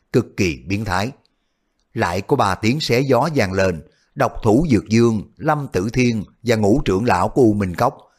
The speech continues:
rơi xuống bên cạnh Hoàng Phủ Thanh Dân. Nhìn thấy cảnh tượng thê thảm xung quanh, trong lòng đã rõ ràng hơn phân nửa. "Các ngươi đúng là lớn mật, dám động thủ với nhị công tử sao?"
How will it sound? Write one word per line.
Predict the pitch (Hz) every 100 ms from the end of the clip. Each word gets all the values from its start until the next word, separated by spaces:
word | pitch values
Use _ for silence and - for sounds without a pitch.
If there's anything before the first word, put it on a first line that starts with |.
| _
rơi | 127 139 117
xuống | 139 190
bên | 170 123
cạnh | 104 82
Hoàng | 92 87 -
Phủ | 85 82 -
Thanh | 104 92
Dân. | 92 80 - _ _ _ _ _ _ _ -
Nhìn | 135 113
thấy | 123 147 208
cảnh | - 147
tượng | 117 92 101
thê | 123 104
thảm | 87 95
xung | 113 101
quanh, | 98 92 76 _ _ _
trong | 220 202
lòng | 117 101 90 - _
đã | 117
rõ | 113 104 135
ràng | 95 73
hơn | 110 104 85
phân | 98
nửa. | 92 82 120 - _ _ _ _ _ _ _ _ -
"Các | 101 -
ngươi | 107 107 104 92 - _ -
đúng | 165 254
là | -
lớn | 92 143 233
mật, | 107 80 _ _
dám | 139 147 226
động | 185 92 101
thủ | 101 156
với | 151
nhị | 92
công | 87 107
tử | 101 117 175
sao?" | 120 90